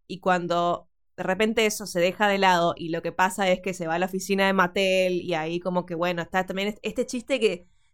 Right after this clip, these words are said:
simplemente es un chiste. "Ay, la oficina de Mattel, ¿quién es el ceo? Eh, vos, y la encargada de Barbie y vos, otro chabón blanco". ¿Y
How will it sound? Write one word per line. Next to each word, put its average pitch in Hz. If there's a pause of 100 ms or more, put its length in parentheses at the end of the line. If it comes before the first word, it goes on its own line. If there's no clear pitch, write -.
simplemente 285 (440)
es -
un 240
chiste. 175 (100)
"Ay, 294
la 226
oficina 233
de 339
Mattel, 277
¿quién 311
es 339
el 285
ceo? 240
Eh, 208
vos, 240
y 226
la 233
encargada 233
de 269
Barbie 285
y 214
vos, 226 (100)
otro 208
chabón 208
blanco". 196 (880)
¿Y -